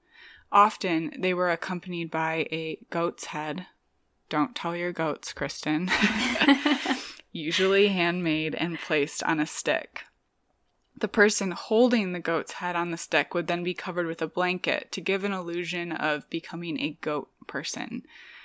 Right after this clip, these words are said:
Sometimes a child, which is symbolic of the reborn sun, would then accompany them, seated on a horse, played by two men in a horse costume. One of the pageant participants would carry a spinning solar symbol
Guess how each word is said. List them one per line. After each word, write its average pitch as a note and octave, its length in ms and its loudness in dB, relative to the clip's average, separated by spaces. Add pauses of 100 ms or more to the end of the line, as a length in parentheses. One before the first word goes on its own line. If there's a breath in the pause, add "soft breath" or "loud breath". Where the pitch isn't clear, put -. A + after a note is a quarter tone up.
(160 loud breath)
Sometimes G#3 640 2
a - 80 -4
child, E3+ 760 2
which E3+ 220 -6
is - 80 -6
symbolic E3+ 840 -2
of E3 480 -6
the F3 140 -6
reborn E3 480 -2
sun, G3+ 500 2 (320 loud breath)
would G3 220 0
then G3+ 160 2
accompany G3 520 -4
them, E3 440 -4
seated G3+ 360 -2
on F#3 140 2
a E3+ 80 -2
horse, E3+ 720 0 (320 loud breath)
played F#3+ 240 2
by F3+ 160 4
two F3 240 -4
men D#3+ 280 -2
in D3 140 -2
a E3 100 -4
horse F#3+ 300 2
costume. - 720 -6 (500 loud breath)
One G3+ 160 0
of A#3 100 4
the A#3 80 4
pageant E3+ 460 -4
participants - 800 -6
would D#3 140 -4
carry F3+ 400 0
a E3 160 -4
spinning F#3 720 -4
solar E3 420 -2
symbol D#3 600 -2